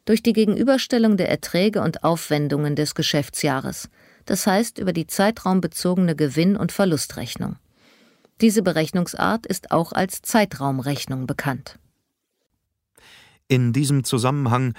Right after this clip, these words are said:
Speaker 2: wird die enge Verbindung zwischen Bilanz und G U V deutlich. Gemäß dem System der doppelten Buchführung hat jeder Geschäftsvorfall, der sich auf Ertrag und Aufwand bezieht,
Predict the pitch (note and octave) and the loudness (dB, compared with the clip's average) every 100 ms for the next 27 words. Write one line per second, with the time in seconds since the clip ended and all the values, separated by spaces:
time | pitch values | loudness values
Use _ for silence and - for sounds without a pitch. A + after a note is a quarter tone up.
0 | - D2+ A2 A2+ - - F#2+ C3 D#3 A2+ | -10 -2 0 0 -4 -2 0 2 0 0
1 | G2+ F2 D3+ D#3 G#2 F2+ D#2+ - G2+ F#2 | -2 0 0 2 2 0 -2 -4 -2 0
2 | E2+ F2 F2+ G2+ F#2+ - F2+ D2+ - F#2+ | 0 0 2 2 0 -4 -4 -2 -2 -2
3 | D2+ E2 G#2 G2 G2 A2 F#2+ C#2+ C#2 - | -2 -2 -2 0 0 0 0 -6 -10 -14
4 | _ _ _ - - - - G#2+ D3 F3 | _ _ _ -20 -20 -20 -2 2 2 0
5 | D3+ C#3 G#2+ G#2 - C#3+ D3 G2 A#2+ B2 | 0 0 0 -2 0 0 2 2 2 0
6 | B2 G#2 F#2+ B2+ - C#3 B2 B2 A#2 - | -2 0 0 0 0 0 2 2 0 -8
7 | - F#2+ G#2+ E3 D3+ A#2+ - C3 - - | -4 -4 0 -2 0 -2 0 -2 -2 -8
8 | - C3 C3 C#3 C#3 A2 G2+ F2+ - F2 | -4 -2 0 0 0 0 0 0 0 -2
9 | C#2 F2+ D#2 F#2+ G#2 E2+ E2+ - G#2 G#2+ | -2 -6 -2 0 0 -2 -4 0 0 2
10 | A2+ A2+ - G#2 - A2+ | 0 -2 -4 -4 0 0